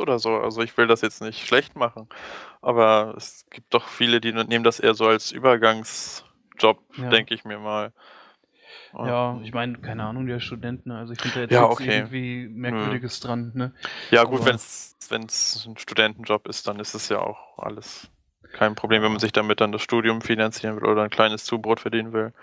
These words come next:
Speaker 2: Ja.
Speaker 1: Bietet sich ja dann auch an, was zu machen, wo man vielleicht flexibel arbeiten kann.
Speaker 2: Ja. Wobei, das ist schon eine Sache, ne, wenn du da irgendwie nachts dann, ja, okay, das war Wochenende, ne, aber vielleicht manchmal auch in der Woche dann irgendwie bis drei Uhr oder ich weiß nicht, wie lange die teilweise auch durchgehend aufhaben.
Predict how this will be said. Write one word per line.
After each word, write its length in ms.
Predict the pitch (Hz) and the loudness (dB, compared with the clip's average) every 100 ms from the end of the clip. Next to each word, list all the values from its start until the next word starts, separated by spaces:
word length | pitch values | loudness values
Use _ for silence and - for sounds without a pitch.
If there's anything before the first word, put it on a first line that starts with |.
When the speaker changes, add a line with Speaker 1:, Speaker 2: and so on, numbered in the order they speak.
| - - - 127 | -20 -20 -12 -10
Speaker 2:
Ja. 160 | 120 104 - _ _ - | -8 -10 -18 _ _ 2
Speaker 1:
Bietet 240 | 123 - | 2 2
sich 220 | - 120 120 | 0 2 6
ja 120 | 113 | 4
dann 160 | 107 | 2
auch 160 | 107 107 | -6 -8
an, 260 | 107 107 110 _ - | -10 -12 -18 _ -10
was 160 | 113 | -8
zu 100 | - | -6
machen, 260 | 113 107 110 | -4 -4 -6
wo 80 | 107 | -4
man 100 | 110 | -4
vielleicht 320 | - 110 - | 2 0 2
flexibel 720 | - 110 - 117 107 107 107 - - | -2 -2 -2 -4 -2 -2 -4 -8 -2
arbeiten 540 | 110 107 107 107 113 | 4 6 6 2 -2
kann. 280 | - 104 107 _ _ _ _ _ _ _ | -8 -8 -8 _ _ _ _ _ _ _
Speaker 2:
Ja. 440 | 139 131 120 101 120 _ _ _ _ - - | -4 -4 -4 -8 -20 _ _ _ _ -20 -16
Wobei, 260 | 120 117 117 | -6 0 4
das 160 | 123 | 4
ist 120 | 120 - | 4 4
schon 180 | 147 139 | 6 6
eine 80 | 139 | 4
Sache, 300 | 131 135 151 | 4 2 2
ne, 160 | 135 123 | 2 2
wenn 100 | 127 | 4
du 100 | 123 | 4
da 180 | 123 107 | 4 2
irgendwie 280 | 123 123 | 0 0
nachts 400 | 123 123 - - | 4 4 2 -2
dann, 340 | - 143 135 135 - - - - - - | 4 6 6 2 -10 -20 -20 -20 -18 -4
ja, 160 | 110 | 0
okay, 260 | 117 120 117 | 0 0 2
das 180 | 120 113 | 4 4
war 140 | 117 | 2
Wochenende, 500 | 117 120 123 113 117 | 2 4 2 4 4
ne, 120 | 113 | 4
aber 260 | 117 117 117 | 2 2 2
vielleicht 380 | - 123 117 - | 2 0 0 0
manchmal 280 | 117 123 113 | 2 4 4
auch 80 | |
in 80 | 120 | 4
der 120 | 117 | 2
Woche 260 | 117 110 143 | 2 2 4
dann 160 | 127 120 | 6 4
irgendwie 220 | 120 127 | 2 0
bis 280 | 120 117 - | 0 -2 0
drei 240 | 117 120 | 4 4
Uhr 200 | 120 131 | 2 2
oder 120 | 131 | 2
ich 100 | 117 | 2
weiß 160 | 120 123 | 2 0
nicht, 140 | 127 | 0
wie 60 | 120 | 2
lange 180 | 123 131 | 4 4
die 120 | 120 | 2
teilweise 440 | - 131 127 120 | 4 4 4 2
auch 80 | 110 | -2
durchgehend 440 | - 127 - 131 | -2 -2 0 0
aufhaben. 500 | - 135 - 139 139 | 2 2 2 2 2